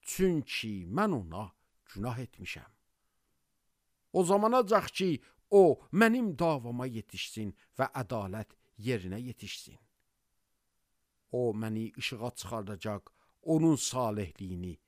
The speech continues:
görəcəyəm. Düşmənim bunu görəcək, xəcalət içində boğulacaq. O mənə demişdi,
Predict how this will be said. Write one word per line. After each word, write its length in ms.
görəcəyəm. 680
Düşmənim 580
bunu 200
görəcək, 720
xəcalət 840
içində 400
boğulacaq. 680
O 120
mənə 340
demişdi, 540